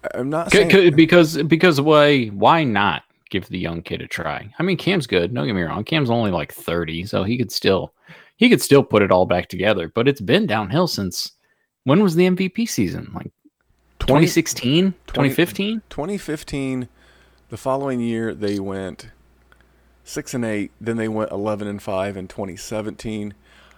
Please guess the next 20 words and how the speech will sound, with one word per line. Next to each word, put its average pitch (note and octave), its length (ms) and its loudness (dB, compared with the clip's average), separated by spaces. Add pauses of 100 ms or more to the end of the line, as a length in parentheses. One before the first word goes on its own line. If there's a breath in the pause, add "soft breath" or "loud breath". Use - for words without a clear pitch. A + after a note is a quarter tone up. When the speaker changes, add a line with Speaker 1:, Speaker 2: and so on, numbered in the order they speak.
(120 soft breath)
Speaker 1:
Uh, - 160 -8
and C3+ 160 0
you G#3+ 80 -2
mentioned G#3+ 340 -4
Scott - 260 -8
Fishbowl. - 440 -8
So, - 160 -8
you A#2+ 80 -8
know, C#3+ 120 -8
in C#3 60 -8
Scott C#3+ 260 -10
Fishbowl, A#2 460 -4
you A#2+ 160 -6
get C3 300 -10
points - 580 -6 (580)
deducted G#2+ 600 -4
for - 200 -10
every G#2 520 -6 (480)
incompletion. A2+ 500 -4
Speaker 2:
Incompletion. G2 600 -4